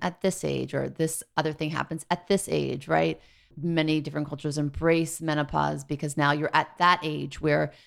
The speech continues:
you know, instead of giving out that energy of life to something else, you're now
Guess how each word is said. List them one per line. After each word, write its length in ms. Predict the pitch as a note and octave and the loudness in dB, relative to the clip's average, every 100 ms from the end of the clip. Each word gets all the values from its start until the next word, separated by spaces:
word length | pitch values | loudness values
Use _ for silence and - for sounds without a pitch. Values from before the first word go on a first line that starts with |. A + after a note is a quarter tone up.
| _ _ | _ _
you 140 | F3+ | 0
know, 260 | E3+ D#3 D#3+ - - | 2 2 0 -6 -2
instead 360 | F3+ D#3+ - D#3+ | 0 2 2 2
of 240 | D3+ _ | 2 _
giving 360 | F3+ D#3+ D#3+ - - | 2 4 0 -4 2
out 380 | D#3 D#3 D#3+ - _ | 4 4 0 -16 _
that 160 | - D#3 | 2 4
energy 320 | D#3+ D#3+ D3+ | 4 0 2
of 100 | D3+ | 2
life 220 | D3 D3+ - | 2 0 -2
to 80 | |
something 340 | D#3+ F3+ G3 A#3 | -4 -2 2 4
else, 200 | G3+ - | 4 2
you're 60 | |
now 380 | E3 D3 D3+ D3+ | 0 2 2 -4